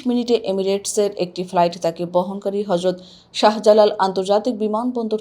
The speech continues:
থেকে ছেড়ে যায়। প্রধান উপদেষ্টার সঙ্গে এ সফরে রয়েছেন পাঁচজন রাজনৈতিক নেতা। তারা হলেন বিএনপির মহাসচিব মির্জা ফখরুল ইসলাম আলমগীর, ভারপ্রাপ্ত চেয়ারম্যান তারেক রহমানের পররাষ্ট্র বিষয়ক উপদেষ্টা হুমায়ুন কবির, জামাতে ইসলামের নায়েবে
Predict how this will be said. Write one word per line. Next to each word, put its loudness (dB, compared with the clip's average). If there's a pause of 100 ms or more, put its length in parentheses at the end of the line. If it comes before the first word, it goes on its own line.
থেকে -2 (360)
ছেড়ে 2
যায়। -2 (420)
প্রধান 8
উপদেষ্টার 2 (100)
সঙ্গে 0 (140)
এ 6 (100)
সফরে 4
রয়েছেন 2 (120)
পাঁচজন 2 (100)
রাজনৈতিক 0 (160)
নেতা। -2 (160)
তারা 0
হলেন 0 (440)
বিএনপির 4
মহাসচিব -4
মির্জা 4
ফখরুল -2
ইসলাম -4
আলমগীর, 0
ভারপ্রাপ্ত 0 (140)
চেয়ারম্যান 0 (100)
তারেক 2
রহমানের -2 (400)
পররাষ্ট্র 6
বিষয়ক -2 (100)
উপদেষ্টা 0
হুমায়ুন -4
কবির, 0 (440)
জামাতে 6 (120)
ইসলামের 0 (180)
নায়েবে 4